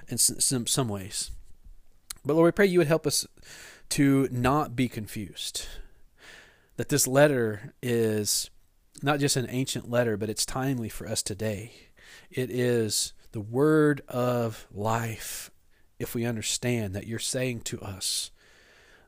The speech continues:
that in Jesus we have life and we have hope, that even in the midst of the struggle we can persevere, that you have given us what we need, that Jesus, you are the lion, you are,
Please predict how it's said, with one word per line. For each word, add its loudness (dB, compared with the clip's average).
that 0
in -8
Jesus -2
we -6
have -6
life -8
and -8
we -6
have -6
hope, -8
that -4
even 4
in 2
the 2
midst -2
of -10
the -6
struggle -2
we -4
can -6
persevere, -6
that -8
you 2
have -4
given 4
us -4
what -4
we -8
need, -8
that 2
Jesus, 2
you 0
are 6
the 0
lion, 0
you 2
are, 6